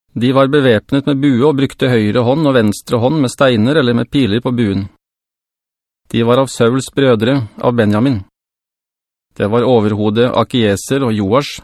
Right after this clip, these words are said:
sønner av Gibeatitten Shemaha, og Jesiel og Pelet, sønner av Asmavet,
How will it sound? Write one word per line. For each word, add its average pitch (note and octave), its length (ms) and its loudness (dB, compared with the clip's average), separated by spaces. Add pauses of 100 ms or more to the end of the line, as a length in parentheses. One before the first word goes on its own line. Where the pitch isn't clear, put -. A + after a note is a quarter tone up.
sønner G#2+ 400 0
av A#2 80 -2
Gibeatitten A2+ 640 -2
Shemaha, A2+ 540 0 (680)
og A#2 160 0
Jesiel A2 560 0
og - 80 -4
Pelet, A2 480 -2
sønner G#2+ 400 -2
av G2 160 0
Asmavet, A2+ 560 -2